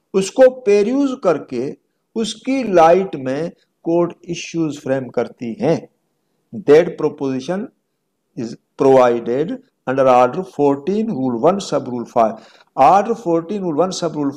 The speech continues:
five के अंदर जो कोर्ट इश्यूज फ्रेम करती है, सारे मटेरियल को सामने रखकर, वो भी फर्स्ट हियरिंग पे करती है। तो लिहाजा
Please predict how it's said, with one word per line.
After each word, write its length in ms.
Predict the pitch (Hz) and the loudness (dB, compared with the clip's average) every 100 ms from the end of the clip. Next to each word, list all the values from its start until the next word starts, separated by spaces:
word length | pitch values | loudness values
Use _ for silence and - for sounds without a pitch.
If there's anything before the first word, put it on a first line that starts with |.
| 139 | 2
five 280 | 139 135 139 | 4 2 -2
के 60 | |
अंदर 240 | 131 143 170 | -4 -2 -2
जो 200 | 165 170 | -2 -2
कोर्ट 500 | - 196 196 196 214 | 0 2 2 -2 -6
इश्यूज 580 | 240 - 330 370 330 | -6 4 6 6 4
फ्रेम 300 | - 277 269 | 4 4 4
करती 480 | 240 226 214 - 180 | 2 0 0 -2 0
है, 160 | 143 165 - - | 2 0 -4 -14
सारे 460 | - 202 226 294 330 | 0 6 6 6 4
मटेरियल 460 | 302 294 285 277 | 2 0 4 4
को 180 | 262 233 | 6 2
सामने 560 | 226 202 214 214 247 247 | 4 0 0 0 2 4
रखकर, 400 | 196 - 190 190 - - | 4 2 0 0 -4 -6
वो 200 | 135 175 | 0 2
भी 160 | 190 190 | 2 0
फर्स्ट 360 | - 214 - | 2 2 0
हियरिंग 220 | 143 123 | -4 -4
पे 100 | 107 | -8
करती 300 | 120 117 _ | -14 -16 _
है। 120 | _ _ _ _ _ _ _ _ _ - | _ _ _ _ _ _ _ _ _ -8
तो 80 | |
लिहाजा 580 | 117 123 127 131 175 - | -2 4 4 4 -2 -10